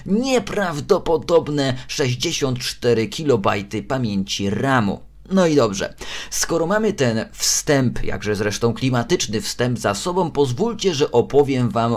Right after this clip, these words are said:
o najstarszych dziesięciu grach z mojego życia, które przytoczyłem z pamięci po latach i które robiły na mnie ogromne wrażenie. Oczywiście gry poszeregowane w kolejności od,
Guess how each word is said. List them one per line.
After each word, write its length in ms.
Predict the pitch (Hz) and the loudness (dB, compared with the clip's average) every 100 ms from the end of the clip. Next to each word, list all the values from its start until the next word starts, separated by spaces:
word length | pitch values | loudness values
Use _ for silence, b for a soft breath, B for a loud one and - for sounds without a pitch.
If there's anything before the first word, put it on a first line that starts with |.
| - | 0
o 220 | 110 110 | 0 0
najstarszych 840 | 107 110 110 - - 156 151 131 120 | -2 -2 0 0 2 0 0 -4 -4
dziesięciu 560 | 110 101 143 143 113 101 | -2 -2 -2 -2 -4 0
grach 260 | 127 135 | 0 0
z 40 | 117 | 0
mojego 420 | 104 120 113 107 | 0 0 2 2
życia, 320 | 147 147 135 | 0 0 0
które 280 | 131 127 117 | 0 2 2
przytoczyłem 680 | - 165 160 160 165 160 123 | 0 -4 -2 -2 4 4 4
z 80 | |
pamięci 480 | - 107 139 135 123 | 0 0 2 0 -2
po 140 | - 98 | 0 2
latach 420 | 165 147 127 123 B 190 | 2 4 0 0 B -6
i 100 | 151 | -4
które 260 | - 147 | 0 2
robiły 360 | 117 110 190 175 | 2 2 4 4
na 140 | 147 | 2
mnie 360 | 131 127 120 113 | 0 0 0 0
ogromne 520 | - 127 98 90 87 90 | 0 2 0 -2 -4 -4
wrażenie. 520 | 101 95 90 95 101 | -2 -2 -2 -2 0
Oczywiście 580 | 127 151 208 202 185 139 | 0 0 -2 -2 -2 0
gry 240 | 143 165 | 0 0
poszeregowane 800 | - 110 98 98 104 127 139 127 | -2 -4 0 0 2 4 2 0
w 80 | 123 | 0
kolejności 680 | 113 117 123 120 - 123 117 B B | 0 2 2 0 0 -2 -2 B B
od, 280 | 131 131 | 2 2